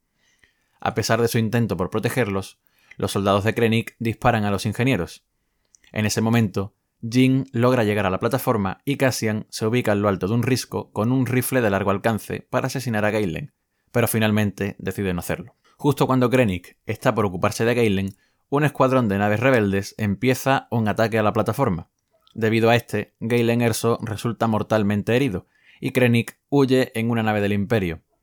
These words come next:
Galen muere en brazos de su hija, a quien Cassian termina obligándola a huir dejando atrás el cadáver de su padre.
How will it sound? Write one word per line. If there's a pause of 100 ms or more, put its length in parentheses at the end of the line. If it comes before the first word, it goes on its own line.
Galen
muere
en
brazos
de
su
hija, (240)
a
quien
Cassian
termina
obligándola
a
huir
dejando
atrás
el
cadáver
de
su
padre.